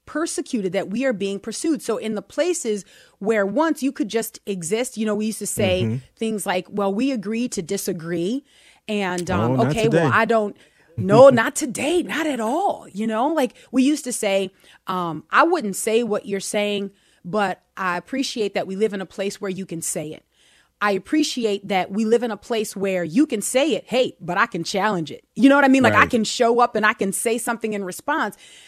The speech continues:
Speaker 1: And no longer is that the case. Now we see the type of persecution that is, is, it's shut up. It's don't talk about it. It's go home. It's sit down.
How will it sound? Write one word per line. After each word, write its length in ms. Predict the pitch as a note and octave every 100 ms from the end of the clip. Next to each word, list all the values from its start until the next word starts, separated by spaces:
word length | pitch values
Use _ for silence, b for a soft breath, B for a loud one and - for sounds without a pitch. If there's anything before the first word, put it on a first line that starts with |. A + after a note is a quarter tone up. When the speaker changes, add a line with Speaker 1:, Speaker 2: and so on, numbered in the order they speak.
| B
Speaker 1:
And 200 | - A3
no 140 | A3 C#4
longer 480 | D#4 A#3 E4 E4+ C4+
is 240 | - F3+
that 240 | F3+ D#3 -
the 60 |
case. 380 | D#3+ F#3 F3 -
Now 520 | G3 A3 C#4+ G#3+ F3 b b b
we 200 | - C#4
see 140 | D#4 A#3+
the 80 | G3+
type 260 | - G#3 F#3+
of 100 | -
persecution 840 | G#3 - F#3+ A#3+ B3 - F#3 F3
that 180 | F#3 F3
is, 380 | E3+ D#3+ - - _ _ _
is, 300 | G3 F3 -
it's 160 | F#3 -
shut 320 | - F#3 F3+
up. 240 | G3 - _ _ _ _
It's 180 | G3 F3
don't 220 | G3 F#3
talk 240 | - G3
about 260 | G#3 F3+ E3+
it. 80 | D#3+
It's 140 | D#3+
go 180 | - F#3+
home. 400 | F#3 G#3 F3 E3+ b b b -
It's 180 | F3 -
sit 220 | A#3+ G#3+
down. 480 | G3+ E3+ D#3 F3